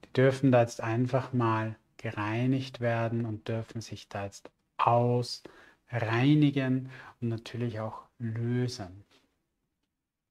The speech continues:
Und was dadurch passiert, ist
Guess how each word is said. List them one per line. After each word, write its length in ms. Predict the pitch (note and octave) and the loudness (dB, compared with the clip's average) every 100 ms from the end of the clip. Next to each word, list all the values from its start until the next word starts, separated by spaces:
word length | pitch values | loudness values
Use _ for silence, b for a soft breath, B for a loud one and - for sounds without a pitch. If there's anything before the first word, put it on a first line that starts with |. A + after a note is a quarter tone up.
| _ _ _ _ _ B B B B B | _ _ _ _ _ B B B B B
Und 180 | C3 A#2+ | 2 4
was 240 | B2+ - | 4 2
dadurch 580 | A2+ A2+ C3+ C#3 - - | 2 2 2 2 -2 -6
passiert, 960 | A2 - - G#2+ G2+ A2 D#3 F#3 - - _ _ _ _ _ _ _ _ _ _ _ _ _ _ _ B B B B B _ | -6 -6 -8 -8 -6 -6 -6 -8 -14 -20 _ _ _ _ _ _ _ _ _ _ _ _ _ _ _ B B B B B _
ist 560 | - A#2 G#2+ - - - | -6 -6 -6 -12 -18 -20